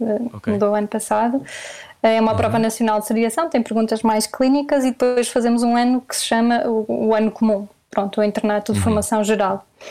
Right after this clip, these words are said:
Speaker 1: que é um ano em que se passa por várias, várias especialidades, não é? E dá um bocadinho de tempo para a pessoa perceber que especialidade é que, é que vai querer seguir.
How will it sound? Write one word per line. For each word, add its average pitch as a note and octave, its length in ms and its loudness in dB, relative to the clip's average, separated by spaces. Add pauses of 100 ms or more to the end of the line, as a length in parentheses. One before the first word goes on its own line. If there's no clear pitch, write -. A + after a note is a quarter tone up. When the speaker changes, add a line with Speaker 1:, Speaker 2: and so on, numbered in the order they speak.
(320)
Speaker 1:
que - 80 0
é G#3+ 60 4
um G#3+ 80 2
ano G#3+ 140 0
em A3 40 0
que A3 80 -6
se - 60 -10
passa A3 240 -2
por A3 140 -2
várias, G#3+ 480 0
várias G#3+ 680 0
especialidades, A#3 840 -2
não A3+ 120 2
é? A#3 100 2
E A3 60 0
dá G#3 140 -2
um G#3+ 40 0
bocadinho G#3+ 320 -2
de G3+ 60 -6
tempo A3 160 0
para A3 100 -2
a G#3+ 40 -2
pessoa A#3 220 -2
perceber G#3+ 360 -2
que - 100 -16
especialidade A3 600 -2
é - 120 -16
que, G#3+ 220 -2 (1000)
é A#3 80 4
que G#3+ 120 -2
vai A3 180 0
querer A3 320 0
seguir. G3+ 520 -2